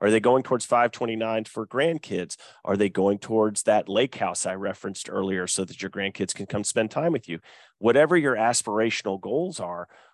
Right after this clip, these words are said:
we're accounting for every dollar before it lands in your account. The key there on the psychology side is you know where everything's going before it arrives. So there's none of the tension.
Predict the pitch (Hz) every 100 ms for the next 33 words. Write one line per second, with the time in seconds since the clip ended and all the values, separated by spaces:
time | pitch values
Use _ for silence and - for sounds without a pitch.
0 | _ - 110 147 139 - 131 147 143 120
1 | 104 - 117 117 123 101 107 117 104 95
2 | - 113 113 - 101 98 98 95 90 87
3 | - 156 95 _ _ _ _ _ _ _
4 | _ 110 - 190 208 113 104 104 107 101
5 | 107 92 123 147 185 92 - 92 92 95
6 | 98 - _ _ _ _ 87 131 190 127
7 | 110 147 117 107 113 107 113 113 110 -
8 | 117 131 101 - 117 98 95 113 151 117
9 | 117 107 113 107 107 123 160 131 107 113
10 | - 143 160 - 90 120